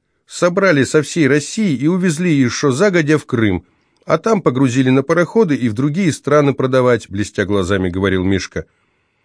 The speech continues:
«Что ж они, и мазут весь увезли?» недоверчиво спросил кривой Чумаков.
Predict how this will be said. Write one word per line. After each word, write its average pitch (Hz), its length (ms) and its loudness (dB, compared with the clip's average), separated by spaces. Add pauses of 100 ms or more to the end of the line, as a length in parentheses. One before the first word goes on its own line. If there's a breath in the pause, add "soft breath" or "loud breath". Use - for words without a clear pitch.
(420)
«Что - 340 0
ж - 120 -4
они, 101 320 2
и 110 220 -4
мазут 131 460 2
весь 156 220 0
увезли?» 104 460 0
недоверчиво 95 640 -2
спросил 98 500 -4
кривой 98 340 -2
Чумаков. 101 600 -4